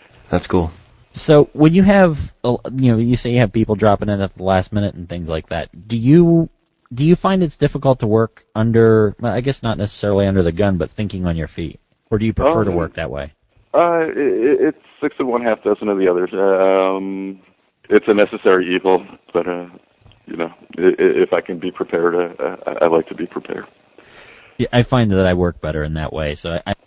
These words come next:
Speaker 2: I always find it interesting when I speak with, uh, someone on the show and they, and they say about how they do kind of fly by the wire sort of, uh, sort of work, and especially some of the guys that we've spoken with who are working with much, much bigger clients than myself, and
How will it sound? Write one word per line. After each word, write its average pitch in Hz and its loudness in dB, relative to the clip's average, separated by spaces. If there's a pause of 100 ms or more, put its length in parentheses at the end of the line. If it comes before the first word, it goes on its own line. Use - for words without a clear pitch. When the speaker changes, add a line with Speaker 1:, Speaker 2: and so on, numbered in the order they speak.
Speaker 2:
I 120 4
always 135 6
find 127 0
it 104 2
interesting 104 -2
when 82 0
I 82 0
speak - -6
with, 76 -2
uh, 78 -4 (160)
someone 95 4
on 85 4
the 80 4
show 80 2
and 78 0
they, 78 -2
and 80 -6
they 78 -4
say - -8
about 73 -6
how 85 0
they 76 0
do - -2
kind 82 -4
of 76 -4
fly 92 -2
by 82 2
the 78 -2
wire 78 0
sort 76 -4
of, 73 -10
uh, 90 -10 (600)
sort 101 2
of 85 2
work, 90 2
and 92 -4
especially 101 0
some 90 -6
of 80 -2
the 80 -2
guys 80 -2
that 76 -8
we've 80 -4
spoken 80 -4
with 76 -4
who 85 -2
are 78 -4 (260)
working 104 2
with 87 0
much, - 0 (160)
much 104 -2 (180)
bigger 95 2
clients 92 -2
than 85 -4
myself, 85 0
and 78 -2